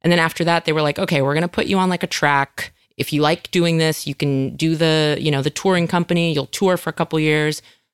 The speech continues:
Then we'll put you hopefully on a stage." Like, that's always the goal, right? To tour and then get on the stage. And that's what I did. I just kinda stuck with it 'cause I think I liked the,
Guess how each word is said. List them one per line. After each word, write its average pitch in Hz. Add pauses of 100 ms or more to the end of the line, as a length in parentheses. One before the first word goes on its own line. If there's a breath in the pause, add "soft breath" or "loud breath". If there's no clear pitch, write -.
Then 139
we'll 131
put -
you 170
hopefully 175
on 139
a 131
stage." 165
Like, 139
that's 160
always 139
the 143
goal, 135
right? 131
To -
tour 135
and 131
then 127
get 139
on 131
the 131
stage. 127 (600 soft breath)
And 190
that's 202
what 330
I 294
did. 302
I 269
just 220
kinda 262
stuck -
with 220
it -
'cause -
I 190
think 240
I 254
liked 185
the, 156